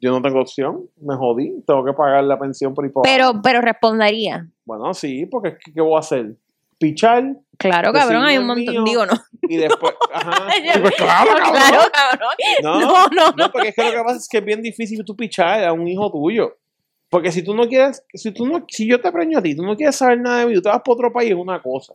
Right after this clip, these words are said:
Speaker 2: Ujú.
Speaker 1: Pero todos sabemos que eso no es lo que la mayoría de las mujeres hacen, a menos que sea obviamente un caso bien jodido.
Speaker 2: Ujú.
Speaker 1: So, tú estás ahora preñada, vas a tener una nena, tú no quieres saber nada de mí, o un nene no quiere saber nada de mí,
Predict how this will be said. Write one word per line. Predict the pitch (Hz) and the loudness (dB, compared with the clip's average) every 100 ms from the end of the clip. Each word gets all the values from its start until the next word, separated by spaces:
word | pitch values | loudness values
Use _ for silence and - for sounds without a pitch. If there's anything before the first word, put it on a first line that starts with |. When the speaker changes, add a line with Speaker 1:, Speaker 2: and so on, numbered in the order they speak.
| _ - | _ -8
Speaker 2:
Ujú. | 196 196 104 - _ _ _ _ _ - | -6 -6 -10 -18 _ _ _ _ _ 2
Speaker 1:
Pero | 170 160 139 - _ _ - 143 139 | 4 4 2 -4 _ _ -8 -6 0
todos | 165 170 202 | 2 4 4
sabemos | 254 240 247 220 - | 2 2 0 -2 -4
que | |
eso | 151 170 180 | -4 -2 -4
no | |
es | 196 | 0
lo | 196 | 0
que | 175 | 0
la | 175 165 | 0 0
mayoría | 156 151 151 | 0 0 0
de | 180 | 0
las | |
mujeres | 175 165 180 - | 0 -2 -2 -4
hacen, | - 175 277 131 113 _ _ _ _ | -2 -2 0 -6 -10 _ _ _ _
a | 139 143 | -2 -2
menos | 143 151 | -2 -2
que | 165 | -2
sea | 180 | 0
obviamente | 180 160 156 190 | 2 2 0 -4
un | 175 | -2
caso | 151 156 | -2 0
bien | 151 139 | -4 -2
jodido. | 127 147 226 147 - - | 0 2 2 -2 -4 -2
Speaker 2:
Ujú. | 208 202 190 | 0 0 -4
Speaker 1:
So, | 185 160 120 - _ _ _ _ | 0 0 0 -6 _ _ _ _
tú | 151 | -6
estás | - 170 | 0 2
ahora | 185 196 196 | 4 4 2
preñada, | 214 214 220 170 | -2 -4 -4 -4
vas | 123 135 139 147 | -4 -2 -2 0
a | |
tener | 156 180 | 0 0
una | 190 202 | -2 -2
nena, | 190 143 | -2 -2
tú | 143 | -2
no | 156 | 0
quieres | 180 185 | 0 2
saber | 202 202 202 | 0 0 -2
nada | 220 214 | -4 -4
de | 214 | -4
mí, | 226 185 | -2 -2
o | 151 | -4
un | 180 | -4
nene | 220 170 | -4 -4
no | 135 135 | -6 -2
quiere | 147 | -2
saber | 180 180 | 0 0
nada | 185 185 | 0 0
de | 190 | 0
mí, | 220 165 | -2 -4